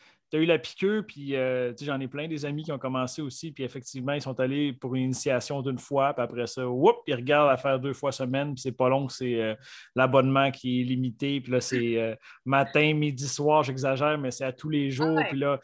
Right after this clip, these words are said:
Speaker 1: la nutrition là-dedans, la préparation mentale un peu, après ça, la, la, euh, la mobilité, ces choses-là. Qu'est-ce qui est venu te chercher, là, contrairement au patin, où c'est tes parents qui t'avaient inscrit un tout petit peu, il y a sûrement un élément dans le CrossFit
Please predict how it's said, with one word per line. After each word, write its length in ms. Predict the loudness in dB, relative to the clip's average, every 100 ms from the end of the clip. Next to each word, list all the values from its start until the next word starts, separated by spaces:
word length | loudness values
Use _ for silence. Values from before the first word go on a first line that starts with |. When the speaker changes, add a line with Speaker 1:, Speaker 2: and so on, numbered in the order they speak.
| -10 _
Speaker 1:
la 120 | 0
nutrition 500 | 0 -2 -6 -2 2
là-dedans, 400 | 2 0 0 -2
la 100 | -2
préparation 520 | -6 -6 -2 -2 -2
mentale 360 | -4 -2 -2 -2
un 140 | -2
peu, 300 | -4 -2 0
après 200 | 0 -2
ça, 140 | -6 -4
la, 160 | -2
la, 160 | -2 -6 _ _ _
euh, 140 | -6 -4
la 80 | -2
mobilité, 500 | -2 -2 -6 -4 -6
ces 160 | -6
choses-là. 380 | -8 -8 -4 -6 -6 _ _
Qu'est-ce 240 | -2 -2
qui 120 | -4
est 20 | -4
venu 160 | -2
te 60 | -4
chercher, 560 | 0 0 0 -2 0
là, 320 | 2 4 2 0 _
contrairement 480 | -6 -4 -2 0 0
au 120 | -2
patin, 380 | 0 0 0 -6
où 60 | -6
c'est 100 | -10
tes 120 | -6
parents 280 | -4 -4 -6
qui 80 |
t'avaient 400 | -6 -6 -6 -6
inscrit 320 | -6 -10 -8 -6
un 80 |
tout 140 | -6 -10
petit 140 | -10 -4
peu, 240 | -2 -2 -6 -20 -20 _
il 60 | -4
y 20 |
a 20 |
sûrement 220 | 0 2
un 80 | 4
élément 320 | 4 4 2
dans 100 | 2
le 40 | 0
CrossFit 400 | -2 -4 -4